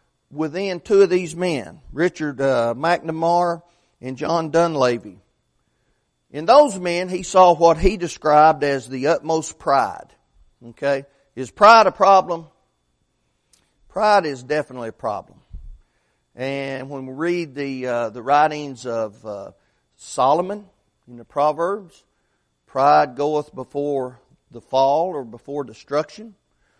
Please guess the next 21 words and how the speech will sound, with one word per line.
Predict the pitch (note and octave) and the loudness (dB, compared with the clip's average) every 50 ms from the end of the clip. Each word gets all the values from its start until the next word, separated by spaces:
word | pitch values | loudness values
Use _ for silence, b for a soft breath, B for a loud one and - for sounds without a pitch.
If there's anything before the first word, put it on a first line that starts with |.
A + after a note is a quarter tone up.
| _ _ _ | _ _ _
We | C3 B2+ | -18 -10
talk | - E3 D#3 D#3+ D#3 | -4 -2 -2 -2 -2
about | D3 C#3 C3+ D3 D3+ D3+ D3 D3 C#3+ - - A#2 A#2+ | -8 -6 -4 -2 0 0 0 0 -2 -4 -8 _ -14
the, | C3 C#3 C3+ B2+ B2 B2 A#2+ | -14 -12 -12 -12 -12 -12 -8
uh, | A#2+ A#2 A2 A2+ G#2+ G2+ G2+ - _ | -8 -6 -6 -6 -8 -10 -12 -16 _
qu-, | - _ - - - | -20 _ -20 -12 -8
uh, | B2+ A#2+ A2+ A2 G2 | -6 -4 -4 -6 -8
qualifications | - _ - - D#3 D#3+ D#3+ D3+ - C3+ A#2+ - - D3 D3 E3 D#3+ - - F#3 D#3+ F3 F3 D3 C3 | -12 _ -4 0 0 0 0 -2 -8 -14 -18 -14 -8 -6 -4 -4 -6 -8 -12 -16 -16 -18 -18 -14 -12
of | C3 A2+ G2 _ _ | -12 -12 -12 _ _
elders | C#3 D#3 E3 F3 F3 E3 F3 F3+ F3+ D3+ B2 | -2 0 2 2 0 -2 -6 -8 -10 -10 -14
that | B2 A#2 - - | -16 -16 -16 -16
Paul | _ - C3+ D3+ D#3+ D#3+ D#3 | _ -2 0 0 0 0 -2
mentioned | D#3 D#3 D#3+ F3 - _ F3+ D#3 B2 | -6 -10 -14 -14 -16 _ -20 -18 -16
in | A#2 A2 - _ _ _ _ _ _ _ _ _ | -18 -18 -18 _ _ _ _ _ _ _ _ _
First | C#3 D3+ D#3 - - - | -4 -4 -4 -6 -10 -12
Timothy | E3 D3+ D#3+ D#3+ - D3+ D#3 E3+ E3 D#3 | -12 -12 -12 -14 -14 -14 -14 -12 -12 -12
and | C3+ A#2+ A#2 A2+ | -12 -12 -12 -14
in | A#2+ A2+ A#2 - | -14 -16 -16 -10
Titus, | - - C3+ C#3+ C#3+ C#3+ C#3+ C3+ - - - - - - A#2 | -2 0 2 2 2 0 -4 -8 -10 -14 -20 -20 -20 -18 -12
uh, | A#2+ A#2 A#2 A2+ G#2 | -10 -8 -8 -8 -10
one, | G2+ A2 A#2+ B2+ C3+ C#3+ D3+ D#3+ F3 G3 | -12 -14 -14 -12 -12 -10 -10 -12 -14 -16